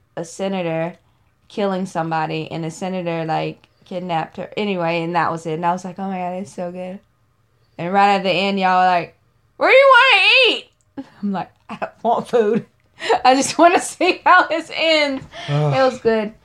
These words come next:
Speaker 1: It was the hokiest thing, but it was <laughs> amazing.
Speaker 2: You should have thanked us for stopping you from having
Speaker 1: No.
Speaker 2: to endure that pain.
Speaker 1: And then it, at night, later that night, me and your mom watched Stalker something. Why you took Christian to, um,
Speaker 2: We had a good time.
Speaker 1: um, to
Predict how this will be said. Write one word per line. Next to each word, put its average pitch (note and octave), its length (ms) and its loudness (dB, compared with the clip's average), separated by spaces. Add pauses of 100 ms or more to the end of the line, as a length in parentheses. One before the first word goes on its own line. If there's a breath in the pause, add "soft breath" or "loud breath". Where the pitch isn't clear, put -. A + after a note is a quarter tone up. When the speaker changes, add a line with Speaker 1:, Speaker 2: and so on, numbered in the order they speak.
(120)
Speaker 1:
It - 80 0
was B3+ 120 4
the A#3+ 80 2
hokiest B3+ 640 0
thing, A3 360 0
but G3+ 120 -2
it G3+ 80 0
was - 320 -6
<laughs> - 60 -12
amazing. A3+ 200 0
Speaker 2:
You E4 80 2
should A3+ 160 6 (140)
have G4+ 100 -4
thanked D#3 260 2
us A#2+ 200 0
for C#3 160 -6
stopping D3+ 560 0
you A#2 100 -6
from B2+ 180 -6
having C#3 240 2
Speaker 1:
No. A3+ 140 4
Speaker 2:
to B2+ 60 0
endure C3 260 2
that A#2+ 220 2
pain. C3+ 300 2
Speaker 1:
And A#3+ 80 0
then C4 200 2
it, A3+ 400 -2
at - 220 4
night, A#3+ 520 2 (400)
later A#3 440 2
that G#3+ 200 2
night, A3 280 -2
me G#3+ 100 -2
and G#3 100 -4
your G3+ 80 -2
mom G#3+ 360 2
watched F#3 440 -4
Stalker A#3+ 600 -4
something. G4+ 580 -10
Why G3 180 0
you G#3+ 140 -4
took G#3+ 220 -8
Christian G#3+ 400 -10
to, F3 180 -8
um, F3+ 440 -8 (500)
Speaker 2:
We F3 80 -10
had E3 120 -6
a A#2 40 -8
good A2+ 220 -8
time. A#2+ 240 -10 (340 soft breath)
Speaker 1:
um, F3 460 -4
to F3+ 240 -10